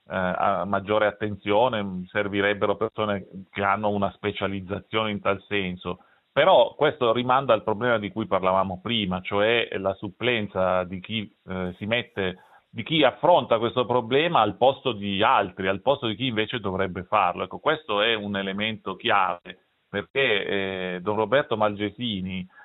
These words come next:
come tutti i volontari delle associazioni cattoliche, delle, delle, delle associazioni, de-, di altre associazioni che, che lavorano sul territorio, prestano un'opera, eh, che invece dovrebbe essere a carico di qualcun altro, dovrebbe essere a carico delle strutture sociali della, della città, del, dello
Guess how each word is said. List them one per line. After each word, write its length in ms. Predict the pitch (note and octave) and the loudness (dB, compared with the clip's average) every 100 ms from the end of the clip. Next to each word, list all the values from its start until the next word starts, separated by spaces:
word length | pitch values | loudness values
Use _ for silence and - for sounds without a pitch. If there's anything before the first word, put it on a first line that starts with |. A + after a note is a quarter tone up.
| _ | _
come 440 | - G2+ G#2 G2 F#2 | -4 -2 0 -2 -2
tutti 240 | G#2 G2 | -6 -4
i 40 | G2+ | -2
volontari 640 | G2 F#2+ F#2 G2 G2+ G2 | 0 0 0 0 0 -2
delle 360 | F#2 F#2+ F#2 F#2 | -4 -2 0 0
associazioni 720 | F#2 - F#2 G2 - G2 G2 | -2 -6 -8 -10 -8 -8 -6
cattoliche, 720 | F#2 F#2 - G2 A2 F#2+ F#2 | -6 -8 -2 2 2 0 -4
delle, 460 | F#2 F#2 F#2 F#2 F2+ | -2 -2 0 0 -2
delle, 340 | F2+ F#2 F#2 F#2 | -4 -2 -2 -2
delle 200 | F#2+ F#2+ | -6 -6
associazioni, 540 | F#2+ F#2+ F#2+ G2+ G2 F2+ _ _ _ | -6 -8 -6 -6 -6 -8 _ _ _
de-, 280 | - G2 F#2 | -8 -4 -2
di 120 | G#2 | 2
altre 280 | G#2+ G#2 G#2 | 2 2 -4
associazioni 640 | - G2+ G2 F#2 B2 A2 | -2 -2 -2 -2 -4 -2
che, 200 | G2+ G2 | -2 -2
che 120 | G#2 | -2
lavorano 540 | G#2 G2+ A2+ B2+ A2+ G#2 | 0 2 2 2 0 -2
sul 200 | G#2 F2+ | -6 -2
territorio, 880 | G#2+ G#2+ G#2 A#2 G2+ F#2+ F#2+ G2 - - - - | -2 -2 -2 2 2 0 0 0 0 -12 -20 -2
prestano 460 | C#3+ E3 - B2 | 0 2 2 2
un'opera, 760 | C3 C3+ D3 D3 D3+ D#3+ E3+ - | 4 4 4 4 4 6 4 4
eh, 500 | A#2+ A#2 A2 G#2+ G2+ | 4 4 6 4 2
che 80 | A#2+ | 0
invece 340 | A#2+ D3 D#3 | 0 0 -2
dovrebbe 600 | A#2+ B2 C3+ D#3 C#3 C3+ | -2 2 2 2 4 6
essere 380 | C#3+ - D3 C#3 | 4 2 2 4
a 100 | A2+ | 2
carico 420 | - A#2+ B2+ A#2 | 2 0 0 -4
di 180 | G#2 G2+ | -2 -4
qualcun 420 | F#2 G2+ F#2 F#2 | 0 0 0 -2
altro, 360 | G#2 A#2+ G2 G2 | 2 2 2 -2
dovrebbe 340 | G2+ A2 G#2 | 0 2 0
essere 220 | A#2 A#2 | -2 -2
a 60 | G#2 | -2
carico 340 | - A2+ G#2 | 0 -2 -2
delle 240 | G2+ G2+ G2 | -2 0 -2
strutture 460 | - F#2+ G#2 G2+ | -6 -12 -6 -6
sociali 440 | F#2+ F#2 - G2 G2 | -6 -10 -6 -4 -4
della, 320 | F#2+ F#2 F#2+ | -6 -2 -2
della 240 | F2+ F#2+ | -2 -6
città, 640 | F#2+ - F2 - A#2 A2 F2+ | -6 -8 -12 0 4 4 2
del, 420 | F#2+ F#2+ F#2+ F#2 | -4 -4 -2 -2
dello 380 | F2+ F#2+ G2 G2+ | -6 -6 -4 -4